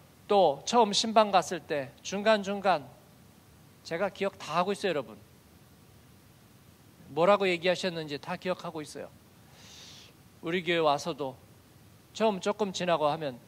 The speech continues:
너무 좋다고 얘기해요. 내가 좋으냐고 물어보지도 않았는데. 예? "목사님 너무 좋아요." 여기 얼굴 다 보이네, 지금. 그리고 표정을 바꿔요.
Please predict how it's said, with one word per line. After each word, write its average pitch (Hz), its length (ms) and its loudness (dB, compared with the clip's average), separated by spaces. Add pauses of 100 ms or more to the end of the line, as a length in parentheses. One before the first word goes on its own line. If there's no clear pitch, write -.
(220)
너무 233 360 0
좋다고 165 500 -2
얘기해요. 147 200 -18 (1200)
내가 180 200 0
좋으냐고 185 440 0
물어보지도 196 440 0
않았는데. 143 540 -2 (1120)
예? 170 120 -16 (380)
"목사님 226 440 0
너무 247 380 -6
좋아요." 135 380 -2 (100)
여기 202 140 -12
얼굴 208 300 -4
다 - 200 -6
보이네, 165 400 -6
지금. - 220 -18 (2500)
그리고 190 260 -4
표정을 214 400 0
바꿔요. 196 480 2